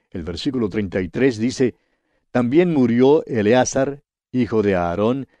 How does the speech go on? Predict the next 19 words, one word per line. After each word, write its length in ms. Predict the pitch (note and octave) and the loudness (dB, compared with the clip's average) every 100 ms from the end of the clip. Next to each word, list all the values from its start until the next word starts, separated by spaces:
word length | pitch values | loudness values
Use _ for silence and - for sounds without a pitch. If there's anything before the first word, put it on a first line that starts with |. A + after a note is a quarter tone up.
| _ - | _ -2
y 120 | G#2+ | 2
lo 100 | C3 | 2
enterraron 600 | C#3 C3 A#2+ C3 D3 C#3+ | 2 2 4 4 4 2
en 80 | A#2+ | 0
el 180 | G#2+ | 0
collado 480 | F2+ G#2 F2+ A#2 A#2+ | 0 -2 2 0 2
de 100 | G#2+ | 0
Fineh, 480 | G2 G#2 G2 D3 D3 | 0 -2 0 2 0
su 200 | - A#2 | 0 -2
hijo, 400 | D#3 A2+ G#2 G2+ _ _ _ | -2 -2 -4 -4 _ _ _
que 120 | A#2+ | -2
le 100 | G#2+ | 0
fue 220 | - D3 | 2 4
dado 400 | B2+ B2 B2 A#2+ _ - | 4 4 2 -2 _ -6
en 180 | A#2 | -4
el 120 | G2+ E2+ | -4 -4
monte 400 | G#2 G#2+ - G2 | -4 -4 -4 -2
de 140 | F#2 | -2
Efraín." 560 | E2 G2+ E2+ D2+ C2 | -4 -6 -8 -8 -14